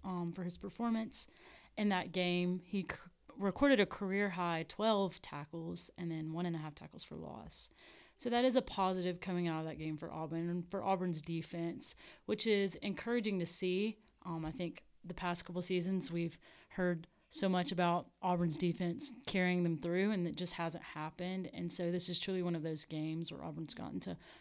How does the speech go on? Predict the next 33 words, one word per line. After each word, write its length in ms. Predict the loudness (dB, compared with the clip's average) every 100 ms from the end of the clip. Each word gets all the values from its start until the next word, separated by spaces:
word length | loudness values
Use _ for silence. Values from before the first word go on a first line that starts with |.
| _
rely 460 | -2 2 2 2 0
on 160 | 0 0
that 180 | 0
defense 480 | -2 -2 -2 -2 -2
and 120 | -4
have 340 | -4 -4 -4 -4
them 220 | -4 -4
kinda 180 | -4 -6
carry 280 | -4 -2 -2
them 140 | -2
to 100 | -2
the 100 | -4
win. 380 | -2 -2 -2 -4
And 160 | -4 -6
so 80 |
it's 140 | -6 -6
encouraging 440 | -6 -4 -2 -4
to 80 | -4
see 500 | -4 -2 0 0 -2 -6 -20 -20 -6
when 120 | -4
things 320 | 0 0 2
just 140 | 2 0
are 60 | 0
not 220 | -4 -8
clicking 460 | -6 -4 -2 0
yet 280 | 2 2 0
on 120 | -2 -2
the 60 |
offensive 440 | -2 -4 -6 -2 0
side 180 | 0
of 80 | -2
the 60 | -6
ball, 480 | -6 -2 -2 -2